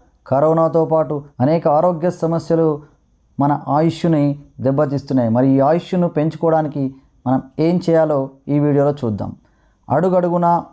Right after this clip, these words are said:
ఆయుష్. రోజు నడకతో ఆరోగ్య భాగ్యం. అడుగులు పెరిగే కొద్దీ జబ్బులు దూరం. కోవిడ్ పరిస్థితులలో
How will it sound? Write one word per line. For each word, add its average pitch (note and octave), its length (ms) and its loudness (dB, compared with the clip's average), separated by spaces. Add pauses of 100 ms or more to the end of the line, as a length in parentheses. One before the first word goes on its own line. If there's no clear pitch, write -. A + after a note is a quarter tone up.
(100)
ఆయుష్. C3+ 420 0 (880)
రోజు F3 400 2
నడకతో D#3+ 680 0 (120)
ఆరోగ్య C3+ 480 0
భాగ్యం. A#2+ 440 -4 (540)
అడుగులు D#3 400 0
పెరిగే D#3+ 480 0
కొద్దీ D#3+ 520 -2 (340)
జబ్బులు A#2+ 560 -2
దూరం. C#3+ 480 0 (480)
కోవిడ్ G3 500 0
పరిస్థితులలో E3 720 0